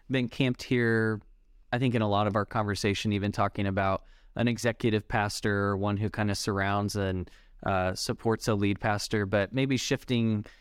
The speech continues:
now into even just for lead pastors themselves and some of the, I know you, you've worked with many of them and, you know, have probably great admiration and respect for those that are,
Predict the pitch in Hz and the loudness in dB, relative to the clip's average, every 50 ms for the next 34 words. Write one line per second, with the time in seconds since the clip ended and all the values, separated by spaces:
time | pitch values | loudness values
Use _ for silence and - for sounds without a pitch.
0 | - - - - 107 110 110 110 107 107 107 - - 110 110 113 110 - - - | -20 -16 -6 -2 0 2 2 2 2 2 2 0 0 0 0 0 0 0 0 0
1 | 110 104 101 101 104 110 104 107 110 104 98 104 101 95 - - - - - - | 2 2 2 0 0 0 0 2 2 2 2 2 2 2 0 -4 -8 -10 -16 -20
2 | - - _ _ _ - - 131 120 107 104 107 117 120 127 - - 110 90 87 | -20 -20 _ _ _ -4 -2 0 0 2 2 2 2 2 2 0 0 -2 -2 0
3 | 90 - - - 87 87 85 85 92 92 - - 117 101 95 95 - - 113 107 | -2 -4 -6 -4 -2 0 0 0 -2 -2 -4 -2 -2 -2 -2 -2 0 2 2 2
4 | 107 104 98 107 101 - - 123 117 113 107 92 107 101 101 98 92 90 _ - | 2 0 0 -2 -4 -4 -2 0 0 0 0 2 2 2 2 2 0 -2 _ -16
5 | - - - - - - - 110 110 113 113 107 110 110 107 107 - 120 113 107 | -20 -20 -20 -20 -16 -6 -2 0 0 2 2 2 2 2 0 0 0 0 0 0
6 | 107 113 113 110 - 123 110 - - 120 127 127 131 127 120 113 117 120 117 117 | 0 0 -2 0 0 0 0 2 2 2 2 4 2 2 0 2 2 2 2 2
7 | 117 117 117 110 104 101 101 98 95 - - - 120 110 104 101 101 101 - - | 2 2 2 2 2 2 2 0 0 -2 -4 -4 -2 0 0 0 -2 -4 -6 -14
8 | _ - - 139 120 120 110 98 - - - - - - - - 139 123 120 113 | _ -10 -6 -2 0 0 0 -2 -4 -10 -20 -20 -20 -16 -4 -2 0 2 2 2
9 | 104 - 127 127 123 - 104 113 113 107 113 107 107 110 110 - - 120 110 107 | 2 2 0 0 2 2 2 0 2 2 2 2 2 2 2 0 0 0 0 2
10 | 104 101 104 104 - - - 113 107 104 - - - 110 104 101 104 101 101 101 | 2 2 0 0 0 0 0 0 0 0 -2 -4 -2 0 2 2 2 2 2 0
11 | 95 - 107 101 101 98 98 92 | 0 2 2 2 4 2 0 0